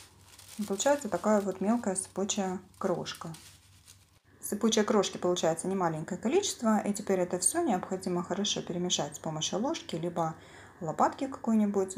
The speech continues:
до однородного состояния, чтобы крем, а, практически весь объединился с тестом. Посмотрите, вот до такого состояния. Перекладываю теперь это всё в форму. Форма у меня диаметром двадцать сантиметров.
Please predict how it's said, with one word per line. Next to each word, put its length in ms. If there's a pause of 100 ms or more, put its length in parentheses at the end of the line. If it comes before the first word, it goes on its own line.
до 140
однородного 460
состояния, 640
чтобы 340
крем, 420 (500)
а, 320 (200)
практически 580
весь 380
объединился 920
с 100
тестом. 520 (720)
Посмотрите, 560
вот 160
до 80
такого 560
состояния. 680 (800)
Перекладываю 640
теперь 260
это 160
всё 400 (200)
в 100
форму. 460 (120)
Форма 360
у 40
меня 180
диаметром 540
двадцать 460
сантиметров. 640